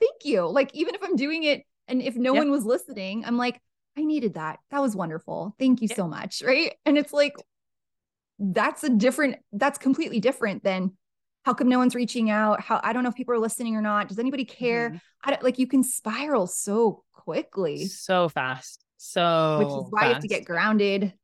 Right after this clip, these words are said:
Speaker 1: first. And I'm learning that as well. <laughs>
Speaker 2: We're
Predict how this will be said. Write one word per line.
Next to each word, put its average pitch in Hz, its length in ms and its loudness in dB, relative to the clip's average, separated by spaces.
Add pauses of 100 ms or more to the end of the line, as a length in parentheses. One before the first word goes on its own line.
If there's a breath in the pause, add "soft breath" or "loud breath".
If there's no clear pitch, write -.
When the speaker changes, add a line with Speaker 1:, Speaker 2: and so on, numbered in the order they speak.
Speaker 1:
first. 277 600 0
And 185 400 -2 (200)
I'm 190 160 -4
learning 190 260 -4
that 160 340 -4 (200)
as 185 100 -6
well. 165 360 -6
<laughs> - 60 -2
Speaker 2:
We're - 1000 0